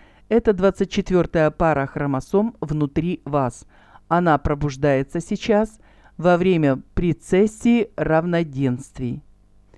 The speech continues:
Это то время, которое предсказали древние,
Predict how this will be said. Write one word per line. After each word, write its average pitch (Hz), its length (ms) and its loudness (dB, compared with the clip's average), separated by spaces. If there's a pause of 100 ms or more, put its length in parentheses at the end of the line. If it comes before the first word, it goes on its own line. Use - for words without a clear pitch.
(600)
Это 190 380 4
то 160 280 2
время, 165 560 0 (420)
которое 262 560 4
предсказали 196 920 0
древние, 147 800 0